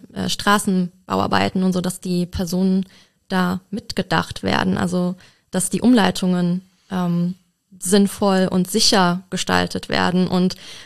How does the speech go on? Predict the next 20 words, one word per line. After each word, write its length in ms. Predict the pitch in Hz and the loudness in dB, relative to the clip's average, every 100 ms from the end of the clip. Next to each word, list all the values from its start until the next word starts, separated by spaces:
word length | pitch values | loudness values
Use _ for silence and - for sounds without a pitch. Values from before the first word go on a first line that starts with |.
| - 190 | -6 0
ähm, 340 | 180 180 175 | 2 2 0
barrierefrei, 760 | - 180 190 180 - 190 175 175 | -2 0 2 0 -2 -2 0 0
also 140 | 175 | -2
dass 140 | 180 185 | -4 -6
es 120 | - | -4
da 120 | 190 | -4
keine 440 | - 190 185 185 | -4 -2 0 0
Stolpersteine 760 | 180 - 226 214 190 196 190 190 | -2 -2 -2 -2 -4 0 0 2
gibt 180 | 190 190 | 0 0
im 260 | 185 151 - | 0 0 -4
wortwörtlichen 760 | 180 180 - 202 196 - 185 | -4 -2 0 -2 -2 0 0
Sinne 360 | 180 185 180 190 _ _ _ _ _ | 2 2 2 -4 _ _ _ _ _
und, 460 | 180 175 170 170 - | -6 -2 -2 -4 -6
ähm, 420 | 180 175 170 175 _ _ _ _ - - | -2 0 0 0 _ _ _ _ -20 -4
genau, 300 | 196 190 180 175 | 2 2 2 -2
dass 120 | 196 - | -8 -6
das 180 | 185 | -6
einfach 440 | - 190 - 185 - - _ _ _ _ _ _ _ _ _ _ _ _ _ _ _ - | -4 -4 -2 -4 -4 -18 _ _ _ _ _ _ _ _ _ _ _ _ _ _ _ -12
für 160 | 196 | -4
alle 280 | 190 190 175 | 0 2 0